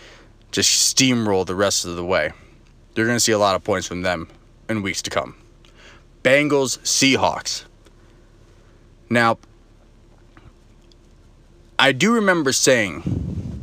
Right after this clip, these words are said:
in the huddle with Matty D and LaValle that the Bengals were not gonna be last place.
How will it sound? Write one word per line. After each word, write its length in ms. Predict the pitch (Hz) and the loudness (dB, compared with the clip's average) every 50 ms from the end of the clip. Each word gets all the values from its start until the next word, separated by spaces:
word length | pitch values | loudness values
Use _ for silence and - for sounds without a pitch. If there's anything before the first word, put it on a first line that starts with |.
| - - - - - - - - - - - - - - - - - - - - - _ - _ - - - - | -12 -12 -12 -12 -14 -16 -16 -18 -16 -16 -18 -18 -20 -20 -20 -20 -20 -20 -20 -20 -20 _ -20 _ -20 -20 -2 2
in 160 | 147 156 165 | 2 4 4
the 80 | 151 127 | 4 4
huddle 360 | 117 120 104 101 101 98 - - - - - - - - - - - | 4 4 4 4 2 0 -2 -4 -10 -10 -10 -10 -10 -14 -14 -12 0
with 220 | - 123 117 - 113 | 2 2 2 4 2
Matty 300 | 107 107 107 104 101 95 | 2 2 4 2 2 0
D 260 | 98 95 92 92 - - - - - - - - | 0 0 0 -2 -4 -10 -20 -20 -20 -12 -4 -2
and 140 | 104 104 | 0 0
LaValle 400 | 98 87 80 73 71 71 67 - - - - - - - _ - - - - - - - - _ - - - - _ | 2 0 0 0 0 -2 -6 -8 -10 -18 -20 -20 -20 -20 _ -20 -20 -20 -20 -20 -20 -20 -20 _ -20 -20 -20 -10 _
that 180 | - 110 101 | -2 -2 0
the 80 | - 113 | -2 -4
Bengals 720 | 104 113 139 151 165 160 135 117 101 98 92 - - - - - - - - - - - - - - - - - - - - - | 2 4 4 4 4 2 2 0 0 0 -2 -4 -6 -8 -12 -20 -20 -20 -20 -20 -20 -20 -20 -20 -20 -20 -20 -20 -20 -20 -20 -6
were 180 | - 113 120 117 | 0 2 2 2
not 280 | 110 110 104 104 - | 4 2 2 2 2
gonna 120 | - 95 92 | 0 -2 -2
be 160 | 87 87 87 | -2 -2 -2
last 320 | 82 73 - 80 - - | -2 -4 -6 -6 -8 -8
place. 380 | - - - - - - - | -14 -18 -12 -10 -8 -8 -8